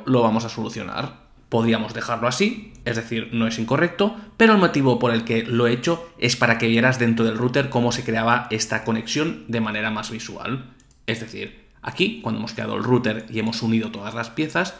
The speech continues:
se ve muy claramente cómo se conecta el presenter con la U I y la view con el presenter. Vamos a modificar la manera de cómo estamos inyectando el presenter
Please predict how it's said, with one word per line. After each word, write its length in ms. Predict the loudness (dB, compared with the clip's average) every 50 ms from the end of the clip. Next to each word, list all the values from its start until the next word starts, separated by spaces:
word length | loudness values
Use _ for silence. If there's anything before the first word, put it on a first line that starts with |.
| -20 -20 -20 _ _
se 160 | -6 -2 0
ve 180 | 2 0 0 0
muy 220 | 0 2 2 2 2
claramente 680 | 2 0 0 2 2 0 0 0 0 0 -2 -2 -4 -12 -20 -20 -20 -20 _ _
cómo 220 | 2 2 2 2
se 220 | 0 0 -2 -2
conecta 720 | 2 4 6 6 6 4 2 -2 -6 -8 -8 -12 -18 -20 _ _
el 140 | -8 -8 -6
presenter 420 | -6 -6 -4 -4 -6 -6 -8 -14 -14
con 180 | -14 -12 -8
la 80 | -8 -6 -2
U 180 | 2 2 4
I 160 | 4 2 0 -4 -8 -14 -18 -20 _ _ _ _ 2
y 80 | 6
la 100 | 6 6
view 220 | 6 6 4 4 4
con 160 | 4 4 4
el 160 | 4 2 -2
presenter. 720 | -4 -4 -6 -6 -8 -8 -10 -4 -2 -2 -2 -2 -6 -12 -18 -20 _ _ _ _ _
Vamos 400 | 2 4 6 6 6 6 4 2
a 60 | 0
modificar 580 | 0 2 2 2 2 0 -2 -2 -2 -4 -2 0
la 100 | 2 2
manera 220 | 4 4 4 4
de 100 | 2 2
cómo 160 | 2 2 0 0
estamos 380 | 0 2 2 4 4 2 0 0
inyectando 680 | 0 2 4 4 2 4 4 4 4 4 2 0 -4 -4 -2
el 160 | -2 -2 0
presenter 580 | -2 -2 -2 0 0 0 2 0 0 0 -4